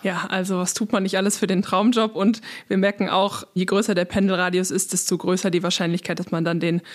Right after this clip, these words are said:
optimalen Arbeitsplatz findet, der zu einem passt. Und er sagt auch, vom Pendelverhalten profitieren Firmen und Beschäftigte gleichermaßen, weil eben einerseits die Löhne steigen und andersrum,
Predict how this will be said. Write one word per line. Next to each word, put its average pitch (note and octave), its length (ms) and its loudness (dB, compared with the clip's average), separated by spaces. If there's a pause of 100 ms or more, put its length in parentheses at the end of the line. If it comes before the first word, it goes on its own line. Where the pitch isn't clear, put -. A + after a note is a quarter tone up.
(180)
optimalen E3+ 600 0
Arbeitsplatz E3+ 520 -4
findet, - 600 -4
der D#3+ 160 -4
zu - 140 -8
einem F3 240 0
passt. - 420 -8 (400)
Und A3 200 2
er A3 140 2
sagt G3+ 320 0
auch, A#3 400 2
vom G#3+ 260 0
Pendelverhalten A3+ 680 2
profitieren A3 560 2
Firmen A#3 360 2
und A3 200 2
Beschäftigte A3 560 0
gleichermaßen, F3+ 720 0
weil F#3+ 400 0
eben F#3+ 200 0
einerseits F#3 440 0
die - 100 -2
Löhne G3+ 260 4
steigen A3+ 480 0
und G#3+ 320 2
andersrum, F#3+ 760 0